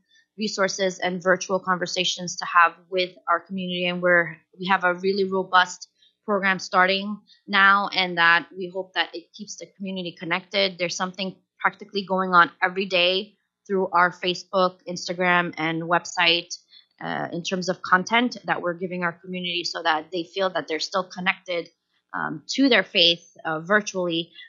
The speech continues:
But, you know, uh, I wanna point out that the essence of Ramadan doesn't stop just because we're not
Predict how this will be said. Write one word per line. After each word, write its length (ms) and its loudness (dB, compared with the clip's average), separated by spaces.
But, 400 2
you 120 0
know, 120 6
uh, 200 2
I 80 4
wanna 220 4
point 280 0
out 260 6
that 140 -2
the 80 -20
essence 300 -8
of 120 -6
Ramadan 580 2
doesn't 280 -6
stop 480 4
just 200 -12
because 320 -14
we're 80 -4
not 260 2